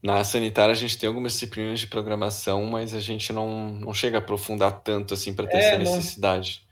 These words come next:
Speaker 2: Exato, é. É,
Speaker 1: E, e,
Speaker 2: é,
Speaker 1: e, e,
Speaker 2: mais
Speaker 1: e
Speaker 2: lógica de programação e matlab, que daí envolve matemática, é, de, de computador, né? De, de entender como que tu, é, desenvolve uma função e tudo no matlab, no software.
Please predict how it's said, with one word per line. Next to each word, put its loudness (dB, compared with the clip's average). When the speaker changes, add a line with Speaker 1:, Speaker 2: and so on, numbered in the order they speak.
Speaker 2:
Exato, 0
é. -6
É, -10
Speaker 1:
E, -4
e, 0
Speaker 2:
é, -6
Speaker 1:
e, 0
e, -6
Speaker 2:
mais 6
Speaker 1:
e 2
Speaker 2:
lógica 4
de -6
programação -2
e -2
matlab, 4
que -8
daí 0
envolve 4
matemática, 2
é, -6
de, -4
de -12
computador, 4
né? 2
De, -4
de -6
entender -4
como -4
que -16
tu, -10
é, -4
desenvolve -4
uma -4
função -2
e -4
tudo -4
no -4
matlab, -2
no -4
software. 0